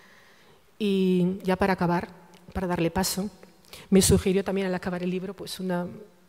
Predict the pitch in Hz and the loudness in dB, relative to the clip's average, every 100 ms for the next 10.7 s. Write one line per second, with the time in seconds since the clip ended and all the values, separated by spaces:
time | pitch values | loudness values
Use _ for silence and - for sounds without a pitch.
0 | _ - 180 190 180 175 202 175 214 196 | _ -10 -2 0 2 2 2 2 0 -2
1 | 170 160 165 247 - 190 175 - 185 180 | -4 -6 -8 -10 -10 -4 -2 2 2 2
2 | 170 175 170 190 175 185 - - - - | 0 0 4 2 2 -6 -10 -14 -18 -18
3 | - - - _ _ - - 202 196 226 | -20 -20 -20 _ _ -20 -8 -2 4 6
4 | 220 - 247 240 254 247 - 190 185 185 | 6 4 2 2 0 -2 0 0 0 -4
5 | - - - - 214 - 226 202 208 202 | -16 -20 -12 -8 -2 2 4 6 6 6
6 | 202 196 202 - - - - - - 190 | 4 2 -4 -16 -20 -20 -20 -8 -2 0
7 | 185 - - _ _ _ - 185 180 165 | -2 -6 -18 _ _ _ -10 -4 0 2
8 | 175 214 180 170 175 196 175 175 175 175 | 4 4 4 4 2 0 -2 -4 -4 -6
9 | 170 170 190 185 175 175 170 175 170 175 | -4 -2 0 0 2 4 6 6 6 2
10 | 175 165 165 170 190 180 | 2 2 4 4 4 2